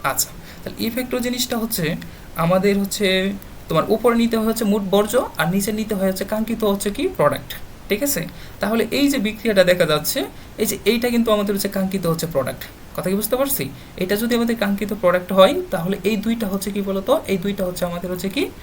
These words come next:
আহ, ও তোমার হচ্ছে বর্জ্য হবে। তাহলে, তাহলে আমরা নিতে, উপরে নিতে হবে মোট বর্জ্য। তাহলে মোট বর্জ্য হচ্ছে দেখো, এখানে একশো ছাব্বিশ প্লাস হচ্ছে আঠারো নিতে হবে। তাহলে উপরে হচ্ছে একশো ছাব্বিশ plus আঠারো, আর এটাকে ভাগ করতে হবে আমাদের হচ্ছে কি কাঙ্ক্ষিত উৎপাদের ব-, আহ,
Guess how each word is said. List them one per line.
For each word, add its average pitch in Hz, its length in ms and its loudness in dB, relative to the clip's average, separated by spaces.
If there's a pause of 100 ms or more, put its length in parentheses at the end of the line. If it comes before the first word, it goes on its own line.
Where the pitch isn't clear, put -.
(240)
আহ, - 280 -4
ও 214 140 2
তোমার 226 240 2
হচ্ছে 233 140 0
বর্জ্য 220 280 2
হবে। 220 260 2 (420)
তাহলে, 190 600 2 (420)
তাহলে 185 180 2
আমরা 185 260 4
নিতে, 233 260 2
উপরে 233 300 0
নিতে 233 200 2
হবে 226 100 0
মোট 226 240 0
বর্জ্য। 190 260 2
তাহলে - 340 -10
মোট 175 220 0
বর্জ্য 208 220 2
হচ্ছে 208 260 -4
দেখো, 214 300 -2 (140)
এখানে 190 220 -4
একশো 190 220 -4
ছাব্বিশ 202 480 -2
প্লাস 180 280 -4
হচ্ছে 196 140 -4
আঠারো 196 240 -2
নিতে 196 200 -2
হবে। 196 200 0 (360)
তাহলে 151 240 -2
উপরে 208 320 2
হচ্ছে 220 160 -2
একশো 190 220 0
ছাব্বিশ 208 500 0
plus 196 240 0
আঠারো, 196 320 4 (340)
আর - 140 0
এটাকে 214 260 0
ভাগ 170 200 0 (100)
করতে 226 220 -2
হবে 247 300 2 (320)
আমাদের 220 280 2
হচ্ছে 233 160 -2
কি 226 200 -6
কাঙ্ক্ষিত 226 360 2
উৎপাদের 226 420 2
ব-, 165 300 -2
আহ, 175 120 2